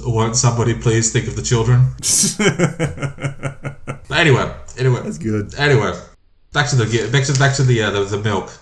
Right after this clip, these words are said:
Speaker 2: I mean, far as what's happened since then, I can tell Jester Blue disappeared and no one's really sure what happened to him.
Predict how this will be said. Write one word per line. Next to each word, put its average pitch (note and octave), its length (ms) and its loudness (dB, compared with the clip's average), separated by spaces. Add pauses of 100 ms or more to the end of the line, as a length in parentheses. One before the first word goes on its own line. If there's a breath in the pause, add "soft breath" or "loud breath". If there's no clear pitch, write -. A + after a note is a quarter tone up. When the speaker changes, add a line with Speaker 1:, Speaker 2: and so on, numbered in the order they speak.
(280)
Speaker 2:
I A#2+ 100 -2
mean, A#2 460 0
far C3+ 360 2
as C3+ 120 4
what's A#2+ 160 -2
happened B2 400 -2
since A#2+ 260 -2
then, G#2 180 -2
I G2+ 140 0
can G#2+ 160 -6
tell G2 500 -4 (280 loud breath)
Jester C#3+ 320 0
Blue C#3+ 200 2
disappeared B2+ 520 0
and A2 80 -2
no A2+ 100 -2
one's A2 180 -2
really G#2 160 -2
sure A2 240 -8
what F#2+ 120 -6
happened G2+ 340 -8
to G2 140 -4
him. G#2+ 280 -6